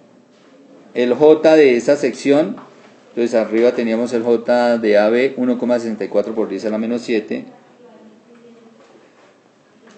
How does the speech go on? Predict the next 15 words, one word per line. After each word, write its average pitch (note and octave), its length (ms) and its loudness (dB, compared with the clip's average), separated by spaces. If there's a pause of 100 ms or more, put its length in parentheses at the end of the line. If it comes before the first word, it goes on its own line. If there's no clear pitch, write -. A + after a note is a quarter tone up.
(1400)
metros C3+ 640 0
a A#2+ 100 2
la A2+ 160 0
cuatro, B2+ 560 2 (200)
y D3 140 -2
por D3 320 4
el C3+ 220 4
G, E3 320 2 (1040)
esa C3 340 2
partecita E3 640 4
está C#3 280 4
hecha C#3 220 0
¿de C3+ 140 0
qué B2+ 120 -6
material? C3+ 640 -2